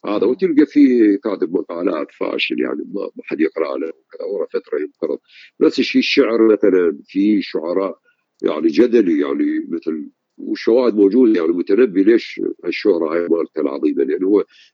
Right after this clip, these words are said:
Speaker 1: مال الدنيا وشاغل الناس يقولون عليه، لأنه هو في عصره كان ي-، يعني قصائد بيها صارت على شكل أمثال يعني من عند ال-، عند العرب.
Speaker 2: مم.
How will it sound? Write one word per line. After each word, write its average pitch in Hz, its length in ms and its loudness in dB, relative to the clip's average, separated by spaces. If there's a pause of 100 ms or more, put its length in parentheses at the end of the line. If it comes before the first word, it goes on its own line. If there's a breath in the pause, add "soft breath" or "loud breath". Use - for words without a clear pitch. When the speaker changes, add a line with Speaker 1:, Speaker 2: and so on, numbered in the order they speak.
(140)
Speaker 1:
مال 98 240 2
الدنيا 98 580 4
وشاغل 92 520 0
الناس 90 360 -2
يقولون 80 280 0
عليه، 80 240 0
لأنه 80 440 -2 (500 soft breath)
هو 135 140 4
في 143 160 2
عصره 117 340 -2
كان 82 260 -2
ي-، 139 320 2
يعني 120 460 -2 (580)
قصائد 113 380 -2
بيها 92 240 4
صارت 85 380 -6
على 67 80 -6
شكل - 280 -4
أمثال 110 540 -4
يعني 64 220 -2
من 65 140 -6 (100)
عند - 260 -18
ال-، 64 240 -12
عند - 340 -16
العرب. 60 360 -8
Speaker 2:
مم. 190 140 -20